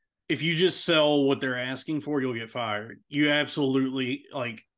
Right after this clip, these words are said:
every single call has, is a mission to upsell and get them to buy a bunch of stuff that they didn't even want.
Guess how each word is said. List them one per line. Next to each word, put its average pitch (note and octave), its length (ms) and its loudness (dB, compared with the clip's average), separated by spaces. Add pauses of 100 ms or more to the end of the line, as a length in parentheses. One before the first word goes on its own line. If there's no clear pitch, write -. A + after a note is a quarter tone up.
(100)
every D3 340 0
single C#3+ 320 0
call B2+ 300 -6
has, B2 320 -10
is C3+ 200 -4
a C3+ 60 2
mission B2+ 560 -2
to A#2 380 -8 (340)
upsell B2+ 760 -2
and B2 120 -4
get A#2+ 180 -2
them C3 140 0
to B2 60 -4
buy B2 240 -2
a A#2+ 40 -10
bunch A#2 200 -10
of A#2 80 -10
stuff B2 340 -6
that B2 140 -8
they A#2+ 120 -4
didn't A#2 180 -6
even A2 300 -6
want. G#2+ 340 -6